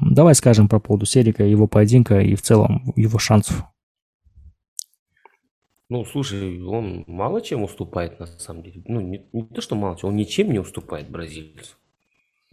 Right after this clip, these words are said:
Speaker 2: Я
Speaker 1: Опять
Speaker 2: вообще
Speaker 1: сейчас
Speaker 2: не
Speaker 1: люди
Speaker 2: знаю,
Speaker 1: скажут,
Speaker 2: чем
Speaker 1: потому что это Серик, это казах, опять вы за него.
Speaker 2: Не, понятно, что он Серик, казах, там, топим за него, все дела. Дело же не в этом. Э, я говорю, исходя из того, что там я видел,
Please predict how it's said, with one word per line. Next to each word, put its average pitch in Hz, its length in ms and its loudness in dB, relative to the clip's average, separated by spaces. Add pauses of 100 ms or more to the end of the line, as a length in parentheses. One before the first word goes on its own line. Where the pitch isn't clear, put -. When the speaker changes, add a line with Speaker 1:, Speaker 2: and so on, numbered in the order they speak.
(600)
Speaker 2:
Я 139 60 6
Speaker 1:
Опять 104 120 4
Speaker 2:
вообще 143 200 4
Speaker 1:
сейчас 139 100 2
Speaker 2:
не 127 60 6
Speaker 1:
люди 113 120 2
Speaker 2:
знаю, 90 120 -2
Speaker 1:
скажут, 110 260 4
Speaker 2:
чем - 40 -12
Speaker 1:
потому 110 280 4
что - 180 -4
это 110 220 -2
Серик, 160 480 4
это - 120 -14
казах, 131 540 2
опять 113 260 4
вы 113 120 4
за 113 140 4
него. 127 420 4 (120)
Speaker 2:
Не, 117 360 -12 (440)
понятно, 107 460 -8 (100)
что - 840 -4
он - 60 -18
Серик, 120 520 -12
казах, - 580 0
там, 80 200 -18 (300)
топим 104 380 -10
за 85 100 -12
него, 80 220 -18
все - 220 -20
дела. 98 420 -12 (1080)
Дело 98 280 -6
же 87 120 -10
не 113 80 -6
в 131 80 -6
этом. 90 460 -10
Э, 82 580 -18
я 98 200 -6
говорю, 98 420 -4
исходя 98 520 -8
из 98 580 -18
того, 107 280 -4
что - 260 -14
там - 240 -20
я 90 200 -12
видел, 101 360 -8